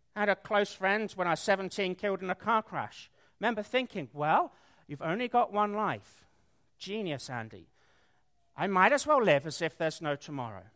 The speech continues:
Seems fun at first. And then you find yourself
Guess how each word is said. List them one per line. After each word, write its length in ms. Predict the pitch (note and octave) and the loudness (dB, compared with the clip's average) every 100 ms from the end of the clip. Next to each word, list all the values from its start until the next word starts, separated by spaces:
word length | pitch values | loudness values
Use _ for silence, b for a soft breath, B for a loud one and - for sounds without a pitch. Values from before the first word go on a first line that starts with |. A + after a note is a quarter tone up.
| _ _ _ _ _ _ _ _ | _ _ _ _ _ _ _ _
Seems 400 | - - G#3+ G#3 | -10 -2 -2 -2
fun 300 | - - A3 | -6 -4 -2
at 140 | A#3 - | -2 -2
first. 580 | A3+ D3 F#2+ - - - _ _ _ _ _ b b b b - | 0 0 -2 -14 -20 -20 _ _ _ _ _ b b b b -8
And 160 | D3+ | 0
then 160 | D#3+ E3 | 2 2
you 100 | E3+ | 0
find 300 | F3 E3 D#3+ | -4 -4 -4
yourself 520 | D#3+ - D#3 C#3+ - | -8 -2 0 0 -4